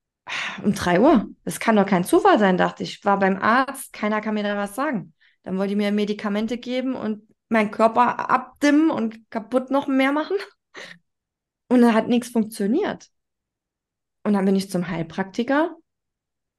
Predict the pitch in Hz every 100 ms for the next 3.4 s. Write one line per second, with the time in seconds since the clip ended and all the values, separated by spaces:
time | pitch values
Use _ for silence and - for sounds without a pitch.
0 | - 202 180 - 180 185 202 233 254 -
1 | _ _ _ _ _ _ 208 202 196 -
2 | 180 180 180 180 190 - - - - -
3 | - - 156